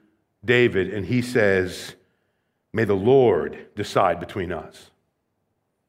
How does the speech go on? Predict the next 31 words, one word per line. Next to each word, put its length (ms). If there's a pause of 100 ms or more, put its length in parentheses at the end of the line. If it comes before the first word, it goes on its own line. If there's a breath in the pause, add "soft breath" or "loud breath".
(1200 loud breath)
May 200
he 220
consider 500
my 260
cause 460
and 140
uphold 320
it. 260 (1160)
And 160
may 160
he 160
vindicate 640 (1080)
and 140
deliver." 460 (3000 loud breath)
Last 340
thing, 240
and 80
it's 240
short-lived, 760
but 100
I, 180
I 40
just, 220
I 60
just 140
want 160
to 180
point 200
out 260
the 80
response 840